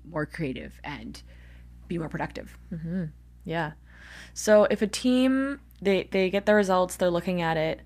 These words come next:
Speaker 2: Uh, we talked about this a little bit, but what are some of the ways that a team can actually utilize this resource,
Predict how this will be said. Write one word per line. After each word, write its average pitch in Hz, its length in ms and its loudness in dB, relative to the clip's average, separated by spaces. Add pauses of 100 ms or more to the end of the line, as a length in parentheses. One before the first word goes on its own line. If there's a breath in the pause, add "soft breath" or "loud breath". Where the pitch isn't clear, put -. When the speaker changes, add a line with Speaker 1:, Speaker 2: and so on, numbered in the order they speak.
(360 loud breath)
Speaker 2:
Uh, 156 200 -4
we 185 80 -2
talked 254 160 4
about 277 140 2
this 233 120 2
a 185 40 0
little 180 160 4
bit, 175 180 0
but - 140 -6
what 202 120 4
are 269 60 4
some 285 180 -4
of 277 60 -2
the 247 60 4
ways 202 240 2
that 185 80 0
a 180 40 -2
team 185 300 -4
can 180 100 -6
actually 175 260 -4
utilize 165 580 0
this 165 220 -6
resource, 156 600 -6